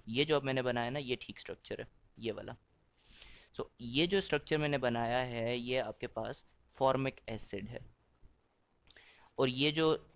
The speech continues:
right साइड पे मैंने बना दिया है, ये basically आपके पास formaldehyde है,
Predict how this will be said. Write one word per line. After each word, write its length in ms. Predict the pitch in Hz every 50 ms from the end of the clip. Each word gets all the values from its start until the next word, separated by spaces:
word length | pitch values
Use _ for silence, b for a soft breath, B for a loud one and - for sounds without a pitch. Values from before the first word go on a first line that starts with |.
| - - - -
right 300 | - 107 123 139 170 -
साइड 220 | - - 196 180 185
पे 100 | 170 151
मैंने 180 | 147 139 135
बना 280 | 123 123 120 120 117 113
दिया 240 | 110 117 120 120 131
है, 120 | 135 143
ये 140 | 139 135 135
basically 420 | 135 127 120 - 139 127 131 127
आपके 200 | 123 120 - 131
पास 340 | 120 - 120 127 143 - - - - -
formaldehyde 760 | 123 120 120 120 117 117 113 120 117 120 117 98 - - -
है, 80 | 104